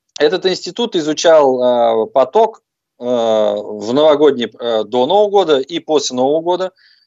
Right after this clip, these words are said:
именно в тот момент, когда, э, в Благовещенске обслуживалась О О «Помощь». Ну, что было в это время? Интервал автобуса стал час, то есть, э, ездил с интервалом пятнадцать-двадцать минут, а стал час. Автобусы иногда приезжали, иногда не приезжали.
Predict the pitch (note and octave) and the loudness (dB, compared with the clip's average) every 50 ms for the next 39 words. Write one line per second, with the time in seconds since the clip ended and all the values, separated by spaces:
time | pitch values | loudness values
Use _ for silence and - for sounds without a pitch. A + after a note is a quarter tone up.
0 | _ _ - D3 F#3 G#3 G3+ F3+ D#3+ - - F3+ F3+ - D#3 C#3+ C#3+ E3 G#3 A3 | _ _ -2 0 2 2 4 2 2 2 2 0 0 2 2 0 0 2 0 -2
1 | G3+ - - C#3+ C3 C3+ D#3 E3 E3 E3 D#3 D3 C3+ C3 - _ _ _ - A#2+ | -2 -2 -2 -2 0 2 4 4 4 6 4 2 0 -4 -8 _ _ _ -8 -6
2 | A#2+ A#2+ A#2 G#2+ A2+ C3 A#2+ C3 C3+ D3 F#3 G#3 - - D#3 - - - A#2 A2+ | -4 -4 -4 -2 -2 -2 2 2 4 4 4 2 2 0 -8 -8 -4 -2 -2 -2
3 | - - - E3 E3 D#3 C#3 B2 A2+ G#2 - - _ _ _ - C#3 C#3+ B2 B2+ | -4 -4 -6 -6 -2 0 2 2 0 0 -2 -10 _ _ _ 0 2 4 4 4
4 | D3 D3+ D3 - A2+ G2+ F#2 F#2 - - - _ _ _ _ _ _ _ _ _ | 4 2 2 0 -4 -4 -4 -6 -16 -18 -18 _ _ _ _ _ _ _ _ _
5 | _ _ - C#3+ D3 D3+ - - - - G3+ G#3 G3 F#3 F#3+ E3+ D#3+ D3+ C#3+ C3 | _ _ -6 -4 -4 -4 -4 -6 -4 0 2 2 2 4 4 4 6 6 4 4
6 | C3+ C3 A#2+ A#2+ A#2+ A2 G2 F#2 E2+ _ _ _ _ _ _ _ _ _ _ _ | 2 -2 -4 -2 -2 -2 -2 -4 -12 _ _ _ _ _ _ _ _ _ _ _
7 | - D3+ E3+ D#3+ F#3 F#3+ F#3+ G3+ G3 F3+ D#3 C3+ A#2+ - C3 C3+ - - F3+ E3+ | -8 -6 -4 0 0 2 4 4 4 4 4 2 0 0 -2 -2 0 0 -2 0
8 | D#3+ C#3 B2+ - - - - - - B2 G#2 G#2 _ - - - A#2 C3+ D3 - | 0 -2 -4 -4 -8 -14 -10 -2 0 0 0 -2 _ -8 -2 0 0 0 0 -4
9 | - _ _ _ _ _ _ _ _ _ _ _ _ - C#3+ C#3+ C#3 B2 B2 - | -14 _ _ _ _ _ _ _ _ _ _ _ _ -2 0 0 0 0 -2 -6
10 | - C3 C3 A#2+ A#2 A#2 A#2 A#2 A#2 B2 C3 D3+ D#3+ D3+ C#3 C3 A2+ - C3+ A#2+ | -6 -4 -2 0 0 0 -2 -2 -4 -2 0 0 0 0 0 -2 -2 -2 -6 -6
11 | - C3 C3+ C3+ B2+ - - C#3+ C3 - B2 A2 - - G#2 G#2+ A2+ A2 G#2 - | -2 0 2 2 0 0 -4 -8 -4 -2 -2 -2 -2 -6 -4 0 0 0 0 -2
12 | - G#2+ G#2 G2 - G2 F#2+ - - G2+ F#2+ - - - G2+ G#2+ - - _ _ | -10 -14 -14 -12 -12 -12 -12 -6 -6 -6 -6 -6 -6 -6 -6 -6 -6 -10 _ _
13 | _ _ _ _ _ _ _ _ _ - B2+ C3+ C3+ - G3 G3+ F3+ E3+ - - | _ _ _ _ _ _ _ _ _ 0 0 0 2 4 2 2 2 0 -2 -2
14 | D#3 D#3 D#3 D#3+ D#3 D3+ D#3 D3 D3 C#3+ - C#3+ B2+ D3 D3 C3 B2 A#2+ A#2 A#2 | -4 0 2 2 2 2 2 0 0 -2 -4 -2 2 2 2 2 0 -2 -4 -4
15 | A2+ A2 A#2 A2 G#2+ G2+ - G#2 G#2 G2 F#2+ G#2 G#2+ A2+ B2+ D#3+ G3+ | -2 -2 -2 -4 -4 -10 -12 -12 -12 -10 -4 -2 -2 -2 -2 -4 -8